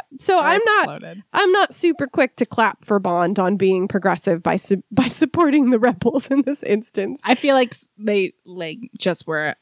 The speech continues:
Speaker 2: uh, like, "Oh, this is perfect.
Speaker 1: Yeah,
Speaker 2: Let's
Speaker 1: it's,
Speaker 2: just use this."
Speaker 1: it's not so much that, like, I think the, the rebels were bad. I simply don't know enough about the conflict to <laughs> say one way or the other.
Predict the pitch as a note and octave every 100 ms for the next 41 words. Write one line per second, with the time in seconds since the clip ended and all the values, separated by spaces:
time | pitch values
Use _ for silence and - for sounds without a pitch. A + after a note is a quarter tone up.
0 | - E3 D3 D#3 - F3+ E3+ F#3+ F#3 F3+
1 | F#3+ E3 D3+ G3+ - - - C#4+ C4+ C4
2 | D#4 A3+ A#3+ G#3+ - F#3+ G3 - - D#4
3 | F4 C#4 - E4+ C#4+ C#4 - A3+ G3 G#3
4 | F#3+ A#3 G#3 G3+ F#3+ G3 - F#3+ F#3 F#3+
5 | F#3 G3 F#3 F3+ F#3 F3 D#3 F#3+ F3+ -
6 | G3+ F#3+ F3+ F#3 F3+ F#3+ F#3+ G#3 A3 G#3
7 | G#3 - - A#3+ - - B3+ - E4+ D#4
8 | - D#4 - B3 B3+ B3+ A#3+ A#3 A#3 B3
9 | A#3 A3+